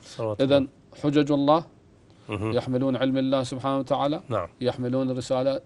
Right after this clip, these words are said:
Speaker 2: رسالة الله سبحانه وتعالى، ويلقون الحجة على الخلق،
Speaker 1: مهم.
Speaker 2: ولا حجة للخلق ماذا؟ على
Speaker 1: عليهم.
Speaker 2: الأنبياء.
Speaker 1: مهم.
Speaker 2: الأم-، الأنبياء ماذا استخلفهم الله سبحانه وتعالى؟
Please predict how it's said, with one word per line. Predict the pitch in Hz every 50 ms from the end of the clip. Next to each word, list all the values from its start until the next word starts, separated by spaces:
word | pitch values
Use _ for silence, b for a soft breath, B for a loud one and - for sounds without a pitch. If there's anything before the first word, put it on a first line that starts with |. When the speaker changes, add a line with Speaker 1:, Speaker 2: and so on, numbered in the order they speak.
| - 139
Speaker 2:
رسالة | 135 127 120 - 139 131 131 135 127 -
الله | 127 131 135 135 127
سبحانه | - 143 127 - 131 131 131 135 135
وتعالى، | 135 - 143 135 143 165 180 233 262 B B B B B B B B -
ويلقون | 127 123 135 147 151 160 - 143 135 143 143 139 127 - 175 180 196 185
الحجة | 175 160 147 - - 196 185 165 170 202 185
على | - 165 156 147
الخلق، | 139 127 - - 139 127 120 117
Speaker 1:
مهم. | 113 120
Speaker 2:
ولا | 156 175 196 202 190 185 165
حجة | - - 202 208 160 156 156 147
للخلق | 139 143 139 135 127 - 185 202 202 - -
ماذا؟ | 160 170 170 175 165 196
على | 208 175 - B B B B
Speaker 1:
عليهم. | - 139 143 143 139 - -
Speaker 2:
الأنبياء. | 135 135 131 120 123 120 117 110 107 113 120
Speaker 1:
مهم. | -
Speaker 2:
الأم-، | 131 135 135 135 131 131 127 123 120 - 139
الأنبياء | 135 135 131 131 131 127 127 135 147 143 120 117
ماذا | 120 131 135 127 120 113 110 113
استخلفهم | 110 - - - 117 - 131 131 131 - 131 117 113
الله | 120 123 131 131 120
سبحانه | 110 - 123 120 127 127
وتعالى؟ | 120 - 127 123 143 143